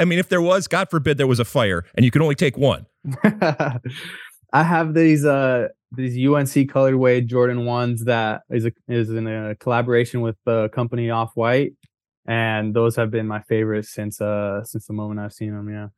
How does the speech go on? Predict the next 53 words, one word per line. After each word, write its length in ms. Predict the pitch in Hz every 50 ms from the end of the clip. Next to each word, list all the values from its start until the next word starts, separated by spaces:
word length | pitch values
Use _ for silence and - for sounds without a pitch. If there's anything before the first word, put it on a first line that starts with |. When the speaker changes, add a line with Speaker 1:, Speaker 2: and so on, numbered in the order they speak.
| _ _ _
Speaker 1:
Well, 120 | - 120 120
listen, 280 | 139 143 - - 110 98
my 100 | 92 92
friend, 400 | - - 104 95 92 92 87 - -
uh, 440 | 120 113 107 98 95 87 64 73 - - - - -
i-, 80 | - - -
if 200 | 147 151 - 160
you, 160 | 165 170 -
if 100 | 127 -
you're, 300 | - 202 214 220 226 196 -
if, 140 | - 135 - _ _ _
if 160 | 127 107 131
you 100 | 151 151
get 200 | 123 214 220 -
in, 160 | 202 214 214
called 300 | - - 202 202 214 202
into 100 | 220 220
the 80 | 190 165
national 340 | 165 180 190 - - 196
team, 260 | - - 196 190 196 -
and 160 | 117 117 131
then 120 | 165 185
if 120 | 165 - 170
you 140 | 175 180
are 180 | 175 156 - -
on 220 | 147 165 180 190
your, 180 | 196 180 170 - - -
uh, 140 | 156 151 -
on 200 | 156 165 175 175
that 160 | 175 165 -
plane 260 | - 165 160 165 160 -
to 120 | - 143
Qatar, 500 | - 139 120 - - 147 139 143 151 156 - - - - - -
I 100 | 139 156
bet 400 | 139 110 110 185 180 - - -
you 80 | 160
there's 180 | 131 131 123 -
some 140 | - 123 -
people 400 | - 127 117 - - 120 113 110
out 180 | 107 107 -
there 160 | - 107 104
that 160 | 98 107 107 -
would 220 | 110 107 104 101 - _ _ _
love 680 | - 104 110 120 135 160 180 175 123 101 85 76 - -
to 120 | - 110
give 180 | 101 107 101 95
you 100 | 98 92
some, 380 | 90 - - 90 90 90 90 90
uh, 300 | 87 85 82 82 76 - - _ _
special 800 | - - - - - 170 147 151 - - 151 131 113 101 101 - _ _ _ _ _ _ _ _ _ _ _
U 240 | - 120 131 151 151
S 180 | 139 - - -
A 400 | 135 131 120 101 90 78 80